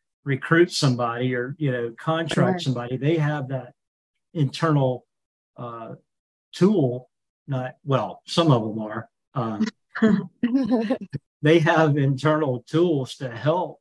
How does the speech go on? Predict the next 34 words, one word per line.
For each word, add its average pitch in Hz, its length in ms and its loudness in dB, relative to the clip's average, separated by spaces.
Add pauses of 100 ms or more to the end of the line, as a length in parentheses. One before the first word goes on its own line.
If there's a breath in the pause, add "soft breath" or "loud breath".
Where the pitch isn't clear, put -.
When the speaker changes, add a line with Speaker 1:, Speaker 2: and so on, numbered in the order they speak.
(160)
Speaker 1:
solve 143 600 -4
the 123 80 -8
problem 135 560 -4
of 113 160 -8
the 117 80 -12
day. 113 460 -6
You 113 140 -12
know, 113 140 -16
it's 120 180 -12
not 135 220 -4
like, 120 220 -8
Speaker 2:
Yeah. 127 120 0
Speaker 1:
"Okay, 127 120 -2
we've 123 180 -4
gotta 123 200 -6
go 120 160 -2
find 123 380 -4
somebody 117 500 -8 (680)
for 123 320 2
X, 135 280 0
Y, 120 180 0
or 110 140 -6
Z." 143 500 4 (100)
They've 135 180 -4
got 131 220 0
a, 120 140 -8 (220)
a, 127 60 -14 (180)
a 131 40 -10
big 127 320 -6
war 139 300 -2
chest 117 400 -6
building 117 300 -4
house, 110 400 -16
so. - 260 -18